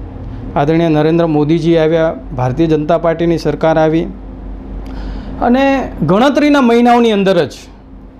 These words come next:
સંપૂર્ણપણે મંજૂરી આપવામાં આવી. મુખ્યમંત્રી તરીકે ત્યારે આનંદીબેન પટેલ હતા અને જ્યારે એ દિલ્હી આવેલા ત્યારે હું જાતે એ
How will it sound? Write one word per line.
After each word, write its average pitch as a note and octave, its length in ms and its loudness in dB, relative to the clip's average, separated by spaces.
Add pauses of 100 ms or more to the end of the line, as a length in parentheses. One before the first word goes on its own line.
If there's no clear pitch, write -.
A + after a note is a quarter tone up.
(500)
સંપૂર્ણપણે B3 680 2
મંજૂરી G#3 400 4
આપવામાં C#3+ 400 0
આવી. A2 140 -4
મુખ્યમંત્રી A#3+ 640 0
તરીકે A#3 360 0
ત્યારે A3 480 0 (140)
આનંદીબેન G#3 460 0
પટેલ G3+ 340 0
હતા G3+ 240 2
અને G3 200 -2
જ્યારે F#3+ 300 0
એ G3 460 0 (680)
દિલ્હી G3 320 4
આવેલા G#3+ 300 6
ત્યારે G#3 200 0
હું F#3+ 180 2
જાતે F3 460 2 (1400)
એ A#3 220 8